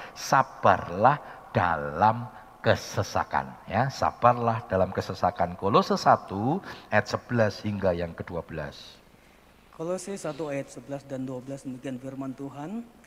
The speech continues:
Speaker 2: "Dan dikuatkan dengan segala kekuatan oleh kuasa kemuliaannya untuk menanggung segala sesuatu dengan tekun dan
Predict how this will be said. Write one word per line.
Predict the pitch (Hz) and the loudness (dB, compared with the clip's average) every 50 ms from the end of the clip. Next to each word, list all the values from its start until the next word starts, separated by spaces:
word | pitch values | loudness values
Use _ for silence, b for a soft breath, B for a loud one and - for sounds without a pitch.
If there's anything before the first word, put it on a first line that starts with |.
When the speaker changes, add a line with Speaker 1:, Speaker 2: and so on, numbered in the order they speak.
| b b b b b b b b _ _ | b b b b b b b b _ _
Speaker 2:
"Dan | 151 143 160 196 208 214 | -10 -2 0 0 2 2
dikuatkan | 214 190 220 - - 202 214 220 220 220 - - 233 226 226 220 | 0 -2 -6 -8 -4 0 0 0 0 0 -2 -2 0 0 0 -2
dengan | 190 165 156 156 160 160 165 165 160 | -4 -4 -4 -2 -2 -2 -4 -6 -8
segala | 151 - - 156 151 139 - 175 185 190 190 196 | -10 -10 -14 -14 -12 -6 -4 -2 -2 0 -2 -2
kekuatan | 185 - 170 143 - 165 165 160 160 - 165 160 165 | -4 -4 -8 -8 -4 -2 -2 -2 -2 -4 -6 -8 -6
oleh | 151 143 139 143 139 - | -8 -8 -8 -8 -10 -10
kuasa | - 147 139 143 156 156 - 160 160 - | -10 -10 -6 -6 -6 -8 -8 -10 -12 -10
kemuliaannya | - 151 151 151 151 143 143 143 139 139 139 139 143 143 151 180 202 214 - b b b b b b b b _ - | -10 -10 -6 -4 -4 -4 -4 -4 -4 -4 -4 -4 -4 -4 -6 -8 -10 -14 -18 b b b b b b b b _ -6
untuk | 202 220 233 - 254 254 247 - | -6 -6 -4 -2 -4 -4 -4 -6
menanggung | 190 180 180 190 202 202 208 202 175 202 214 208 208 202 | -8 -8 -4 -4 -4 -4 -4 -6 -6 -6 -6 -4 -6 -8
segala | - - 165 151 - 180 185 190 190 196 190 | -8 -10 -12 -8 -4 -4 -2 -2 -2 -4 -6
sesuatu | 165 175 - - 185 180 175 175 175 - 190 190 185 | -6 -10 -12 -8 -4 -4 -4 -6 -6 -8 -8 -8 -8
dengan | 160 147 147 147 147 143 139 | -8 -6 -6 -6 -6 -6 -8
tekun | 135 151 135 - - 165 165 170 156 | -10 -12 -16 -14 -14 -12 -10 -10 -8
dan | 139 135 131 | -8 -6 -8